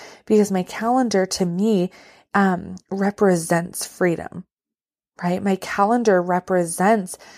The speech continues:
the freedom to me. Instead of only scheduling in things for business, I schedule in my life, and that allows me to have so much more freedom because I'm creating so much more time and space for myself and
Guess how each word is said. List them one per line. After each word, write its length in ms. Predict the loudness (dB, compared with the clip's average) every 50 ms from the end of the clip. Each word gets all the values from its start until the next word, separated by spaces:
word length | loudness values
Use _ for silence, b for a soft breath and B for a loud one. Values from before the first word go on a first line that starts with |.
| B B B
the 100 | B -6
freedom 500 | -6 -4 0 2 2 4 4 4 2 2 0
to 180 | -2 -2 -2
me. 300 | 0 0 0 0 0 0
Instead 340 | 0 0 0 2 2 2 2
of 80 | 0 -4 -4
only 260 | -2 0 0 2 0
scheduling 640 | -2 -2 0 0 0 0 0 -2 -2 0 0 0 0
in 160 | -2 -2 -4
things 300 | -4 -4 -4 -4 -6 -6
for 140 | -4 -4 -2
business, 540 | 0 2 2 2 2 2 2 0 0 0 -2 B B B B B B
I 40 | -6
schedule 440 | -6 -2 0 0 2 2 2 2 2
in 200 | 2 2 0 0
my 180 | 0 0 0 -2
life, 420 | -4 -2 2 2 4 4 2 0
and 100 | 0 0
that 180 | 0 0 0 0
allows 720 | -2 -2 -4 -4 -2 -2 0 2 2 2 0 0 -2 -2
me 120 | -4 -4 -4
to 120 | -4 -4
have 180 | -6 -6 -6 -8
so 320 | -10 -8 -4 -2 -2 0
much 320 | 0 0 -2 -2 -4 -6 -4
more 160 | -4 -4 -6
freedom 480 | -4 -2 0 0 2 2 2 2 0 -4 B B B B B B B
because 200 | 0 2 2 2
I'm 140 | 2 0 -2
creating 840 | -4 -4 -2 0 0 0 -2 -4 -2 0 2 2 2 2 0 0 -2
so 180 | -2 -2 -2
much 300 | -2 -2 -4 -6 -6 -6
more 320 | -6 -4 -2 0 0 0 0
time 580 | -2 -6 -8 -6 -4 -2 0 0 0 0 0
and 180 | 0 -2 -4 -6
space 800 | -8 -8 -6 -2 0 2 2 4 4 4 4 2 0 -4 -8 -10 b b b b b b b b b
for 380 | b -2 0 2 2 4 2 2
myself 840 | 0 -2 -4 -4 -6 -8 -8 -4 -4 -2 0 0 0 0 -2 -4 -16 b b b b b b b
and 400 | -2 0 0 0 0 -2 -4 -8